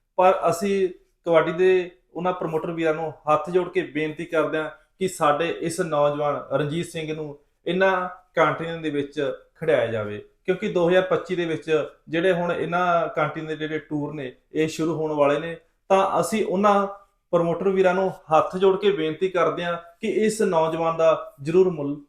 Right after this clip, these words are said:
ਪਾਇਆ ਜਾਵੇ, ਕਿਉਂਕਿ ਇਹ ਨੌਜਵਾਨ ਨੇ ਪੰਜਾਬ ਹਰਿਆਣੇ ਦੇ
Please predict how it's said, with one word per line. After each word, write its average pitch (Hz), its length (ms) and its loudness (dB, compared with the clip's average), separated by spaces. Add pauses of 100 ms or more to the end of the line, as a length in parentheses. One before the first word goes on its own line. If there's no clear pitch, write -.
ਪਾਇਆ 117 240 0
ਜਾਵੇ, 107 360 -8 (300)
ਕਿਉਂਕਿ 196 220 0
ਇਹ 202 200 8
ਨੌਜਵਾਨ 180 640 0 (420)
ਨੇ 185 220 2 (520)
ਪੰਜਾਬ 170 360 6
ਹਰਿਆਣੇ 165 280 0
ਦੇ 165 200 -4